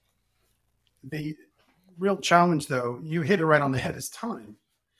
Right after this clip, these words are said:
Every place I've ever been, we've got a backlog that's three months long, and we have to get it all out by next Tuesday. And it's just,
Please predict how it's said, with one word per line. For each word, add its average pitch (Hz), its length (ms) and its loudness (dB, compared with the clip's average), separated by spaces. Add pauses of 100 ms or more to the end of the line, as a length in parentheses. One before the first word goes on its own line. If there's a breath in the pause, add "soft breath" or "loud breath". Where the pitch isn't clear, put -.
(160)
Every 185 220 8
place 208 280 0
I've 190 120 4
ever 185 160 2
been, 185 320 -2
we've 165 180 -2
got 151 160 2
a 143 60 -4
backlog 165 540 -8
that's 151 160 -12
three 170 220 -6
months 156 300 -4
long, 156 280 0
and 139 80 6
we 139 120 4
have 151 160 2
to - 80 -10
get 151 140 -4
it 143 80 -2
all 139 160 6
out 139 220 2
by 131 120 -2
next 127 260 -6
Tuesday. 123 480 -12
And 117 180 -12
it's - 220 -20
just, - 200 -18